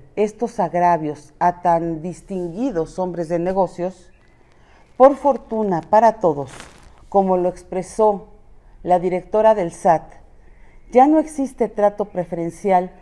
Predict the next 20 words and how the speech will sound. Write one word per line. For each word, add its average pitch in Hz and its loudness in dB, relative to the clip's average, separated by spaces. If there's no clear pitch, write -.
para 175 8
los 175 0
grandes, 208 0
para 185 2
las 170 -2
grandes 214 -4
empresas 202 -4
que 202 4
adeudan 190 2
impuestos. 160 -8
<clears throat> - -18
Y 226 4
aunque 190 0
tome 233 0
algo 233 0
de 208 -4
tiempo, 165 -6
va 220 6
a 180 0
pagar 190 0